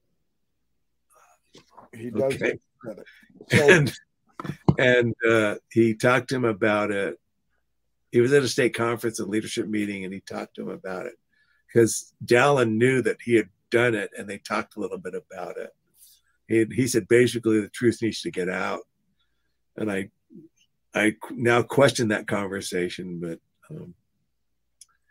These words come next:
Speaker 2: yeah. Uh, and Scott was working on the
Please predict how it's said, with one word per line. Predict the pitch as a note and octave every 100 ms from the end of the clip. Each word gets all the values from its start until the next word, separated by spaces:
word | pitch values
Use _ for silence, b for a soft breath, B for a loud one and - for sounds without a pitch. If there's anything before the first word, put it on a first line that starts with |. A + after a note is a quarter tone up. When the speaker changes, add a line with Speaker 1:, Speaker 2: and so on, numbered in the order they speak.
| _ _ _
Speaker 2:
yeah. | - - - - - _ _ _ _ _ _ _ _ _ -
Uh, | - - - - _ _ _ _ _ _ _ -
and | G2+
Scott | - C3 C3 B2
was | B2 A2+
working | A#2+ B2 A#2 A2
on | A2 A2
the | F#2 E2+